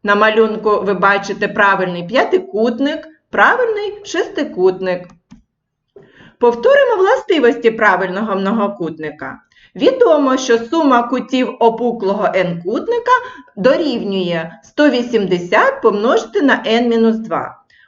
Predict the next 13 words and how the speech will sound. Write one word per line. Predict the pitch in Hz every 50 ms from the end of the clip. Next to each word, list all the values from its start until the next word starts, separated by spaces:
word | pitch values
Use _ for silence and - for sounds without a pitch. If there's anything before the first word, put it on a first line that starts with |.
| _ -
Оскільки | 277 523 - - - - 294 285 269 247 233 233 254 220
у | 220 208 208 180
правильного | - 220 226 262 508 554 539 523 453 294 277 330 254
многокутника | 247 240 240 294 285 233 226 226 - 175 180 180 175 185 196 208 202 - 214 208 214 220 - - - - _ -
всі | 220 - - - - - 294 349 539 539 - - -
кути | - 277 277 - - 254 269 247 233 190 - -
рівні, | - 220 262 262 240 220 220 190 185 214 233 254 277 320 415 - - - - - _ _
тоді, | - 262 254 262 226 220 240 233 220 220 233 254 233 - - -
розділивши | 214 247 277 226 226 277 311 339 381 539 571 554 - - 294 240
на | 226 220 208 196 226 226
n, | 202 196 190 202 233 262 - 494 480 - - -
ми | 226 247 247
одержимо | 247 240 226 - 247 247 254 247 240 247 226 220 220 208 202 202 196 190 -